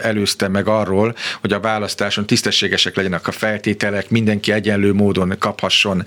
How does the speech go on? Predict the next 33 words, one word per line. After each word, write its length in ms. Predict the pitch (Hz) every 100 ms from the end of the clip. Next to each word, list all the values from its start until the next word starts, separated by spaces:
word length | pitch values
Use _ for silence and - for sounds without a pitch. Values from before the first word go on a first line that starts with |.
| - -
ö, 180 | - 95
lehetőséget 640 | 92 107 104 101 - 104 92
a 40 |
hirdetésekre. 960 | 85 110 110 104 107 104 98 - 101 101 - - -
Ö, 120 | - 101
egész 320 | 123 123 113 120
egyszerűen, 340 | 113 113 104
amíg 100 | 95
propaganda 600 | - 117 110 104 101 90
van, 260 | 90 101 107 - -
addig 380 | - 95 104 87
nem 220 | 104 98
fogunk 400 | - 85 87 -
nyerni, 340 | 101 107 113
és 160 | 110 101
ugyanúgy 300 | 107 104 95
sajnos 480 | - 104 98 92 -
a 160 | 95
tanároknak 680 | - 101 95 90 90 87 -
a, 200 | 87 85 78 65
a, 380 | 92 87 85 -
a 80 | 87
győzelme 520 | 98 98 92 87 90
is 120 | 87
nagyon 280 | - 82 82
kérdéses, 540 | - 101 107 104 101
azzal 300 | 104 101 95
együtt, 240 | 98 92 95
hogy 120 | -
én 100 | 92
nagyon 300 | 95 92 87
bízom 320 | 90 82 85
benne, 360 | - 85 80